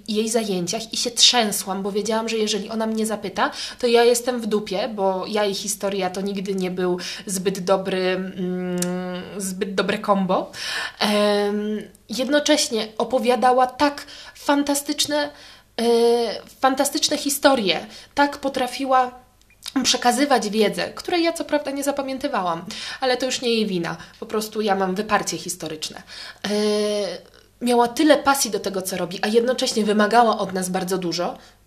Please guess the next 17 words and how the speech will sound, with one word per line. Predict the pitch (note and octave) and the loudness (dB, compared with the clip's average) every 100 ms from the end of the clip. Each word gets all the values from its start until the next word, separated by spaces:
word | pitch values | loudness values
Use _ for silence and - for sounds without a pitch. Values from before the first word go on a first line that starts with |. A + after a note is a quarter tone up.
| _ | _
ale | C4+ | 2
jednocześnie | F4 G#4 F4+ A3+ G3+ G#3+ | 4 6 4 0 -2 -2
potrafiła | A#3 A3 A3 F3 | -4 -8 -6 -6
nas | E3+ F3 | -6 -4
zrozumieć. | F#3 A3+ A#3+ B3 F3+ F3+ - - - - _ _ | 0 0 2 0 0 -6 -10 -10 -20 -20 _ _
Była | G#3 G#3 | -2 0
bardzo | G#3 G#3 F#3+ | 4 2 2
ludzka, | A3 B3 A#3 - - - - _ _ _ _ - | 0 0 -4 -8 -10 -12 -20 _ _ _ _ -10
co | - D#4+ | -4 0
nie | E4 | 0
sprawiało | E4 - - G3+ G#3+ | -2 -2 0 2 0
zupełnie, | A#3+ A#3+ F#3+ F#3+ C#4 | -2 -4 -4 -2 -2
że | C#4+ B3+ B3+ B3+ | -2 -2 -2 -4
się | C4 | -6
jej | C4 | -6
nie | B3+ | -4
baliśmy. | A#3+ E3 F3 - - | -4 -6 -8 -14 -16